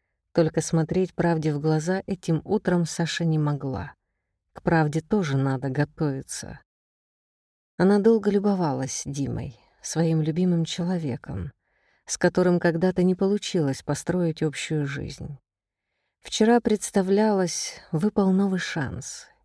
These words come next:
и всё возможно. Сегодня это чувство перекрыло реальность,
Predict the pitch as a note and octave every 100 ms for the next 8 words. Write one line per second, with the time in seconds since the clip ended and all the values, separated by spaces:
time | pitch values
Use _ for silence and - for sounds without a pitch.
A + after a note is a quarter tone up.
0 | - E3+ - B3+ G3+ F3 D3+ C#3 - -
1 | - C#3+ _ _ _ _ _ - - -
2 | F#3+ F3 G3+ E3+ E3 F3 E3+ D#3+ - A3
3 | - E3 F3+ D#3+ D#3+ F3+ F#3 F3 F#3 G3
4 | D#3+ B2+ - -